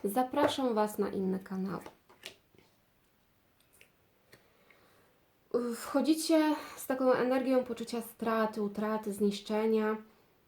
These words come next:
Zaraz sobie dopytamy. Ogólnie będzie, e, stabilizacja. Może to być stabilizacja finansowa, może to być, em, takie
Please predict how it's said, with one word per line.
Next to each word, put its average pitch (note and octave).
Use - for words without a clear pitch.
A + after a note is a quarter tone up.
Zaraz A#3+
sobie A3+
dopytamy. A#3
Ogólnie F4
będzie, D#4
e, B3+
stabilizacja. G#3+
Może D4
to D4
być C4
stabilizacja A3+
finansowa, G#3
może A#3
to C#4
być, B3+
em, A#3
takie A#3